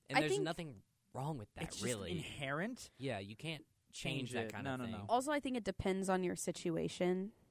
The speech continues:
Speaker 2: you know,
Speaker 1: Mm-hmm.
Speaker 2: depending on how, uh, prevalent your dad was in your life,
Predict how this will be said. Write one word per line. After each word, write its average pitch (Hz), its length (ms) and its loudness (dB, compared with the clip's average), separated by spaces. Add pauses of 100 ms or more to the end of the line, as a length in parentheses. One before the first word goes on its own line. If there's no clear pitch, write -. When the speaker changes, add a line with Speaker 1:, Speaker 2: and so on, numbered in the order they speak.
(300)
Speaker 2:
you 214 200 2
know, 202 180 6
Speaker 1:
Mm-hmm. 196 80 0
Speaker 2:
depending 185 480 2
on 175 260 -2 (440)
how, 175 580 -2 (580)
uh, 98 360 -4 (260)
prevalent 185 340 0
your 180 100 -2
dad 165 260 2
was 170 260 2
in 175 180 2
your 170 160 4
life, 170 560 0